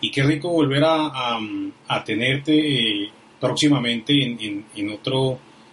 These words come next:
en otro espacio como este, conversando, qué sé yo, y profundizando un poco más acerca de,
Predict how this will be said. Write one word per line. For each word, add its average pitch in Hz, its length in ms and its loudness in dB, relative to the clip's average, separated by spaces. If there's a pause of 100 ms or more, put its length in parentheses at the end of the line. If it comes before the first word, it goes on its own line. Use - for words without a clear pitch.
(140)
en 104 100 0
otro 113 180 -2
espacio 131 320 -2
como 113 240 -4
este, 123 380 -6
conversando, 127 800 2
qué 123 100 -8
sé 123 140 -8
yo, 127 300 -6 (440)
y 120 80 -2
profundizando 117 640 0
un 131 60 -6
poco 127 280 -2
más 123 240 -4
acerca 123 460 -2
de, 104 280 -4